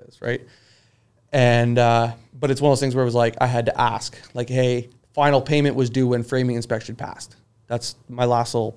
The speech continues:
percentage was done. That, it ensures the customer, like, "Okay, I'm confident in my work, hundred percent.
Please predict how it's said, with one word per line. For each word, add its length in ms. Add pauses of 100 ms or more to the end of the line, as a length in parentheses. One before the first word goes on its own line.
percentage 340
was 100
done. 360
That, 280
it 120
ensures 400
the 80
customer, 280
like, 140
"Okay, 300
I'm 180
confident 480
in 100
my 160
work, 380 (380)
hundred 240
percent. 420